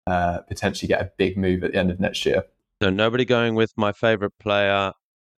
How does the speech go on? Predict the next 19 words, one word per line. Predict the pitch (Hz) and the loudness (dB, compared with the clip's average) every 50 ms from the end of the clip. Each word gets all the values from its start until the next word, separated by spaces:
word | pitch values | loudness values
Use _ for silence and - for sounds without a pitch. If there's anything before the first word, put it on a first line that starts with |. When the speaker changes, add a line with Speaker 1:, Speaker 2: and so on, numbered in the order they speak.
| _ - | _ -4
Speaker 2:
Marco | 101 104 101 - - 101 | -2 -2 -2 0 0 0
Verratti, | 87 92 92 92 98 104 110 113 - 127 123 127 139 - _ _ _ _ _ _ _ _ _ _ _ _ _ | 2 2 2 4 4 4 2 2 0 -2 -4 -4 -4 -8 _ _ _ _ _ _ _ _ _ _ _ _ _
who | 98 95 95 | 2 4 4
will | 98 101 | 4 4
also | 110 127 143 143 - - 131 120 | 4 4 4 2 2 2 2 2
not | 113 120 139 - - | 4 2 0 0 0
be | 151 | 0
going | 147 156 147 143 135 | 0 2 2 0 0
to | - 139 | 0 -2
the | 123 123 | 0 2
World | 120 127 127 123 113 - | 2 2 2 2 0 0
Cup, | - 127 123 139 - _ _ _ _ _ - | 0 0 0 0 -2 _ _ _ _ _ 0
so | 113 110 | 0 0
can | 98 107 | 0 0
have | 117 120 113 | -2 -2 -2
a | 113 | -2
second | - - 127 127 - 123 127 | -2 0 -2 0 -2 -4 -4
pre-season | - - 127 127 117 - - 120 123 117 127 127 | 0 0 2 2 2 2 2 2 2 2 2 2
himself. | 123 123 - - - 123 117 135 147 | 2 0 0 0 2 2 2 2 0